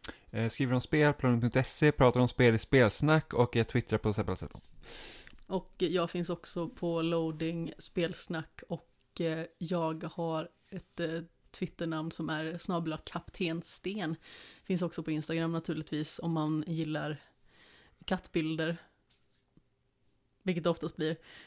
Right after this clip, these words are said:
Speaker 2: Eller bilder på valpen när hon ser alldeles tokig och nyvaken ut. Det är också en favorit.
Speaker 1: Mm.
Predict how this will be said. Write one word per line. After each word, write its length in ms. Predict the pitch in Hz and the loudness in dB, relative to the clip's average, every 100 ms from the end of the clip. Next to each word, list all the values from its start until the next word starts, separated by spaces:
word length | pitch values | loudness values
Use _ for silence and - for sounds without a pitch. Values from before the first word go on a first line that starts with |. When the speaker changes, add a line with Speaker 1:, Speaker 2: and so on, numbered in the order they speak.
| - | 0
Speaker 2:
Eller 340 | 220 208 220 220 | 4 6 6 4
bilder 500 | 240 190 151 165 165 | 4 2 2 2 2
på 280 | - 175 | 0 -2
valpen 800 | 147 175 160 165 - 196 185 175 | 2 2 2 0 -4 -2 0 0
när 80 | 170 | 0
hon 160 | 165 170 | 0 -2
ser 160 | 180 | -2
alldeles 400 | 175 165 160 165 | -2 -2 -4 -4
tokig 420 | - 185 - 175 | -4 -4 -4 -4
och 80 | 180 | 0
nyvaken 640 | 180 175 165 175 - 202 | 2 2 0 -4 0 2
ut. 360 | 160 180 - - - - - - | 2 -2 -6 -10 -14 -20 -20 -4
Det 120 | 196 | 6
är 40 | 202 | 6
också 260 | 214 - | 6 6
en 120 | 175 170 | 4 4
favorit. 680 | 175 170 165 147 - - - - | 4 4 2 0 -6 -16 -14 -8
Speaker 1:
Mm. 360 | 117 113 101 | -6 -4 -6